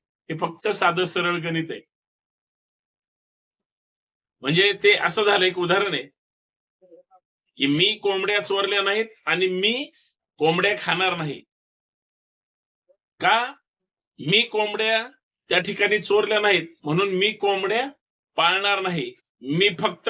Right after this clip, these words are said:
कोंबड्या खाणार, असं म्हणायचंय का कुणाला? तर ह्या ज्या काही अशा टीका असतात, हे जे काही असं बोलणं असतं, हे उपरोधिक बोलणं असतं,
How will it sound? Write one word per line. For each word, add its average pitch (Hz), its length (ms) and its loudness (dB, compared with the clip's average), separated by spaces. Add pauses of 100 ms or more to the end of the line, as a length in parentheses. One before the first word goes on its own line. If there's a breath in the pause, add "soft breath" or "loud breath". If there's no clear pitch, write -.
कोंबड्या 196 360 0
खाणार, 160 320 -4 (500)
असं 185 200 0
म्हणायचंय 196 400 2
का 185 100 -8
कुणाला? 170 500 -8 (500)
तर 160 160 -2
ह्या 180 380 2
ज्या 247 180 2
काही 262 220 -2
अशा 226 260 -2
टीका 196 300 -6
असतात, 120 380 -8 (440)
हे 196 240 2
जे 208 100 0
काही 240 200 2
असं 226 240 -2
बोलणं 180 300 0
असतं, 147 280 -8 (420 soft breath)
हे 180 260 2
उपरोधिक 185 680 2
बोलणं 180 340 2
असतं, 147 260 -4